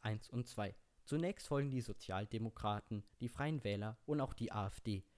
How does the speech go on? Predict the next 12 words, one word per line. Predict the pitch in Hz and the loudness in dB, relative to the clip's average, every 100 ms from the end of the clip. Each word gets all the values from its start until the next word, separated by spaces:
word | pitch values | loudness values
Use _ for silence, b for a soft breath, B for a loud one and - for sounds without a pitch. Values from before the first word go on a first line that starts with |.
| B B | B B
die | 135 | 0
sich | 120 117 | 0 0
je | 147 | 2
nach | 165 127 | 2 0
Umfrage | 113 107 - 120 117 113 | 0 0 2 0 0 -2
auf | 147 - | 0 2
den | 135 | 0
Plätzen | - 98 - - 107 - - | 2 0 -2 -4 -6 -8 -8
drei | - 107 107 - - | -2 0 -2 -6 -4
bis | 127 | -2
fünf | - 127 - | 2 2 0
bewähren. | - 98 95 92 92 95 | -2 0 0 -2 -4 -6